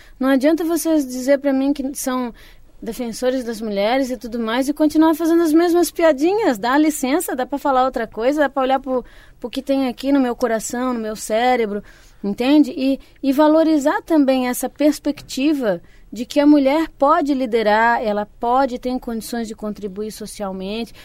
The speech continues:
porque a mulher, nesse ambiente, ela sempre tem um rótulo, entendesse? Se não é por causa da roupa, é porque ela é chata, é porque ela é histérica, é porque ela é louca, é porque ela é fora da casa, é porque ela, entendeu? Pode observar,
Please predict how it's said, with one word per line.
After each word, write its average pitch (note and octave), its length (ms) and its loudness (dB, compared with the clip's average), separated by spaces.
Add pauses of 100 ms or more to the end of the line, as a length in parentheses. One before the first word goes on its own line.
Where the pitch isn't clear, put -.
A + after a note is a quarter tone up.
(140)
porque C4+ 220 -2
a D4+ 60 6
mulher, A#3+ 640 4
nesse C4 360 0
ambiente, A3 460 -4 (360)
ela B3 200 0
sempre D4 260 2
tem D4 100 4
um C4 140 2
rótulo, F3+ 400 -4 (120)
entendesse? F#3 720 -6 (220)
Se - 180 -6
não C4+ 160 0
é B3 100 -4
por - 100 -12
causa G#3+ 260 -4
da F#3+ 120 -4
roupa, G#3+ 460 -4
é G#3+ 80 -4
porque - 220 -12
ela G#3+ 120 -2
é G#3+ 100 -4
chata, A3 580 -2
é G3+ 80 -6
porque - 180 -16
ela F#3+ 140 -6
é F#3 240 -8 (100)
histérica, A3 540 -6
é F#3 140 -8
porque - 140 -14
ela F#3 100 -6
é G3+ 60 -4
louca, A3 420 -4
é - 20 -8
porque - 160 -12
ela F3 80 -6
é F#3 60 -10
fora F#3 260 -8
da G#3 100 -4
casa, G#3 460 -2
é F3+ 40 -10
porque - 140 -12
ela, F3+ 140 -4 (220)
entendeu? B3 340 0 (260)
Pode D#4+ 240 2
observar, D4 600 0